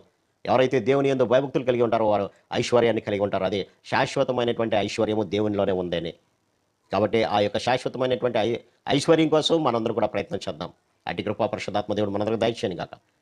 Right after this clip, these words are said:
ఆమేన్. ప్రార్థన. సర్వశక్తుడా, ప్రేమ గల మా తండ్రి, మీరు ఇచ్చిన మాటలను బట్టి మీకు వందనాలు తండ్రి. నిజమైనటువంటి ఐశ్వర్యము భూమి మీద కాదు, కానీ పరలోక రాజ్యంలోనే మా కొరకు సిద్ధపరచబడి ఉంది. దాని కొరకు మేము ప్రయాసపడాలి, దేవుని యందు భయభక్తులు కలిగి ఉండాలి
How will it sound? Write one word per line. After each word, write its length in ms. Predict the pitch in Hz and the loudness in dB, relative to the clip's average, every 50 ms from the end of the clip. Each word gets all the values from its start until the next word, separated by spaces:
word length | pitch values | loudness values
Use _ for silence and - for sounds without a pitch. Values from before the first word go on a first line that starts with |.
| _ - - 87 98 | _ -4 0 2 2
ఆమేన్. 260 | 101 85 69 - - - | 2 0 -4 -10 -10 -2
ప్రార్థన. 280 | - 117 120 98 104 101 - | 0 0 2 2 0 -4 -4
సర్వశక్తుడా, 420 | 113 120 127 - 131 - 123 127 120 123 | -2 -2 0 -2 -2 -2 0 0 0 0
ప్రేమ 160 | 127 135 123 120 107 | 0 -2 0 0 0
గల 80 | 101 95 92 | -2 -2 -2
మా 60 | 90 - | -6 -6
తండ్రి, 200 | 90 87 82 80 - _ _ _ _ _ _ - | -8 -10 -10 -10 -14 _ _ _ _ _ _ -2
మీరు 120 | 104 117 123 127 | 0 0 0 2
ఇచ్చిన 160 | - 131 131 123 123 | 0 0 0 2 2
మాటలను 240 | 135 135 143 143 139 | 2 2 2 2 2
బట్టి 140 | 139 131 160 139 | 2 0 0 -2
మీకు 120 | 127 - 113 | 0 0 -2
వందనాలు 260 | 107 104 98 98 90 - | -2 0 -2 -4 -4 -4
తండ్రి. 180 | 90 82 - - _ _ _ _ _ _ _ - - 104 | -8 -10 -10 -14 _ _ _ _ _ _ _ -6 -2 -2
నిజమైనటువంటి 580 | 113 117 127 135 139 139 139 127 139 135 120 127 127 | 0 2 4 2 4 2 2 0 0 2 4 2 2
ఐశ్వర్యము 360 | 135 - 139 139 135 135 139 123 107 | 2 2 0 0 2 2 0 0 2
భూమి 220 | 127 135 139 139 135 139 | 2 2 2 0 2 2
మీద 100 | 135 - - - | 0 2 2 2
కాదు, 140 | 117 101 110 135 | 2 2 2 2
కానీ 120 | 131 127 - - _ _ _ _ _ _ - | 0 0 -2 -6 _ _ _ _ _ _ -6
పరలోక 300 | - 101 110 135 147 139 143 135 | -4 0 4 4 4 6 6 6
రాజ్యంలోనే 440 | 139 135 123 147 143 147 151 151 151 143 | 6 4 4 2 4 4 4 4 4 2
మా 60 | 135 131 | 2 0
కొరకు 180 | - 131 131 139 - | 0 0 0 0 0
సిద్ధపరచబడి 600 | 135 131 151 131 147 151 - - 127 147 147 143 147 139 | 2 0 0 2 2 0 0 0 0 0 2 2 2 2
ఉంది. 160 | 131 120 98 - _ _ _ _ _ _ _ - - | 0 0 -2 -2 _ _ _ _ _ _ _ -2 2
దాని 140 | 110 135 151 135 | 4 4 4 4
కొరకు 160 | 151 151 156 151 | 4 2 4 4
మేము 140 | 151 147 143 120 - | 4 4 4 2 2
ప్రయాసపడాలి, 680 | - 120 135 151 156 - - - 156 147 147 147 135 110 87 73 | 2 4 4 4 4 2 2 0 2 4 4 4 2 0 0 0
దేవుని 200 | 117 143 147 151 151 | 0 2 2 2 2
యందు 140 | 143 139 117 123 | 2 0 2 2
భయభక్తులు 380 | 135 139 147 139 147 156 - - | 2 0 0 -2 -2 -2 0 0
కలిగి 160 | 131 151 147 151 | 0 2 2 0
ఉండాలి 220 | 143 147 143 139 | 2 2 2 2